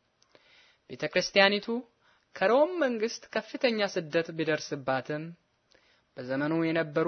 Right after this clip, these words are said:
ክርስቲያኖች በእምነታቸው ጸንተዋል። ለማጠቃለል በሶስተኛው መቶ ክፍለ ዘመን መጀመሪያ ላይ ማለትም ሁለት መቶ ዓመተ ምህረት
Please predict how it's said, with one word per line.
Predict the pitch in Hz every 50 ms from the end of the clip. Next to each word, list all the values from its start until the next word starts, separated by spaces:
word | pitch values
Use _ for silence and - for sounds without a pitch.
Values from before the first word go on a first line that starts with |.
| 180 175
ክርስቲያኖች | - 180 170 - - - 170 165 170 180 190 - -
በእምነታቸው | 180 180 170 165 165 160 156 - 156 156 151 - - - 143 143 143 151 175 214
ጸንተዋል። | - 196 185 185 175 - - 101 - - - _ _ _ _ _ _ _ _ - _ - _ _ _ _ _ _ _ _ -
ለማጠቃለል | 151 156 175 208 240 302 - - 196 180 - 135 127 127 143 202 - - _ _ _ _ _ _ _ _ _ _ _ _ _ _ _ _ _ _ _ _ _ _ _ _ _ _ _ _ -
በሶስተኛው | 170 - 165 165 165 - - 185 190 196 202 202 208
መቶ | 208 196 202 208 208
ክፍለ | - - - 208 196
ዘመን | 190 196 202 202 208 208 208 196 196 185 185 185
መጀመሪያ | 185 180 202 226 226 220 208 196 185 170 160 156
ላይ | 156 185 302 - _ _ _ _ _ _ _ _ _ _ _ _ _ _ _ _ _ _ _ _ _ -
ማለትም | 131 127 131 127 - 160 165 180 196 214 _ _
ሁለት | _ - 185 196 202 -
መቶ | 208 196 190 202
ዓመተ | 190 180 175 165 - 151 143
ምህረት | 135 131 135 135 - 160 240